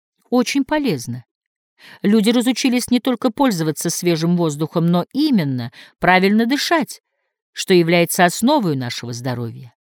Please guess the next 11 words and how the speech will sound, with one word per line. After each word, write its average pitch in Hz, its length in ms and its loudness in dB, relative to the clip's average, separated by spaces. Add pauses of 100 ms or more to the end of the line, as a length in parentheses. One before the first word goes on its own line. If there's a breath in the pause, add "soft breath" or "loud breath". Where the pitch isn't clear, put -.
(680 loud breath)
Но 180 520 4
пранаяма 170 720 2
хатха-йоги 151 1000 -4 (600)
не 190 220 2
имеет 196 360 2
ничего 185 440 0
общего 175 440 -4
с - 80 -10
таким 131 420 -8 (460)
ритмическим 151 880 -4
дыханием. 123 640 -8